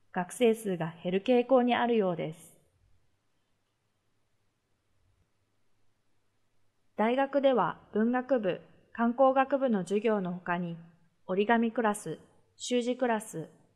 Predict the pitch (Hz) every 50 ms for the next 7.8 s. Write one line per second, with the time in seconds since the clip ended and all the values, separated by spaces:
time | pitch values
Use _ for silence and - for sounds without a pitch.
0 | _ _ - 208 220 240 254 277 269 277 302 294 285 269 277 - 226 196 190 180
1 | 170 160 156 151 160 - - _ 196 208 226 233 269 262 262 294 285 269 254 254
2 | - 185 170 156 156 160 - _ _ _ 175 165 190 196 214 226 220 247 247 247
3 | 247 254 269 269 220 170 165 165 170 175 175 170 165 170 - 180 175 175 175 170
4 | 165 165 - - - - _ _ _ _ _ _ _ _ _ _ _ _ _ _
5 | _ _ _ _ _ _ _ _ _ _ _ _ _ _ _ - - 226 240 262
6 | 269 269 302 302 311 302 311 330 320 320 320 247 208 185 170 175 - 233 240 233
7 | 214 196 196 - 180 180 180 180 185 180 175 165 160 151 143